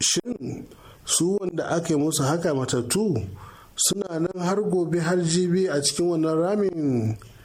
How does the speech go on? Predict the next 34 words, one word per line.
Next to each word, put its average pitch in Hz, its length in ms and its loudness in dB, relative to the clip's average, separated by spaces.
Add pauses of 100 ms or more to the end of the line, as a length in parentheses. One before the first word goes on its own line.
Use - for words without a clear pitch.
(340)
da 131 120 2 (100)
aka 160 200 0
sa 160 240 0
su 151 160 0
mai 143 200 2
suna 147 340 0
kabari, 151 560 0
ko 156 220 0
kuma 175 260 0 (600)
ina 131 260 2 (120)
ne 120 180 2
suka 120 300 0
tafi? - 340 -4 (840)
Har 139 220 -2 (120)
muke 147 300 -2
cewa 123 460 2
a 139 100 0
cikin - 280 0
wannan 131 300 2
shiri, 120 340 4 (680)
'yan 135 340 0
uwa 135 180 2 (100)
mu 123 200 4
riƙe 135 340 2
guziri, 113 440 2 (520)
tafiya 127 380 0 (100)
ce 127 200 2
mai 110 180 2
nisa. 110 480 0 (720)
In 175 180 0
tafiya 160 480 0
ce 156 180 2
mai 147 180 4
nisa, 143 760 2